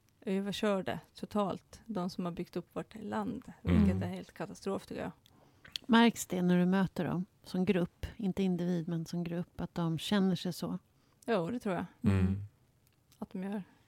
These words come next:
Speaker 1: Det är ingen som lyssnar på dem framförallt. Ingen som lyssnar på dem.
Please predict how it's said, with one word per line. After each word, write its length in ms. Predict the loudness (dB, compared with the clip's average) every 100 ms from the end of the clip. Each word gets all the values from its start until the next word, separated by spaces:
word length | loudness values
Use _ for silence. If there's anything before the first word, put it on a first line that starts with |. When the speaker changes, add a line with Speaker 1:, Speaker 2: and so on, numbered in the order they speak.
| _ _
Speaker 1:
Det 60 |
är 40 | 0
ingen 140 | 2
som 140 | 2 2
lyssnar 340 | 0 0 -2
på 100 | 0
dem 120 | 0
framförallt. 640 | 2 2 4 2 0 -12 -6
Ingen 200 | -2 -2
som 140 | 2 0
lyssnar 540 | 0 -2 -6 -6 -6
på 100 | -4
dem. 180 | -4 -6